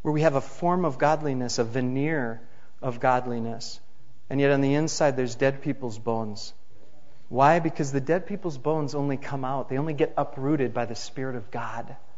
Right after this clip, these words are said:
and by obedience to the Spirit of God, which always lines up with the Word,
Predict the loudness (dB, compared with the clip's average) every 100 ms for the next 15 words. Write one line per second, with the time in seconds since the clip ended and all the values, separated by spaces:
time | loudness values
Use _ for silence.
0 | -8 -8 -8 -8 -8 -8 -6 -6 -6 -6
1 | -4 0 6 6 6 2 2 4 4 2
2 | -2 -4 -4 -4 0 2 4 2 -2 -2
3 | 0 0 -2 -6 -8 -6 -4 0 6 8
4 | 8 8 4 4 2 4 4 4 0 2
5 | 0 -2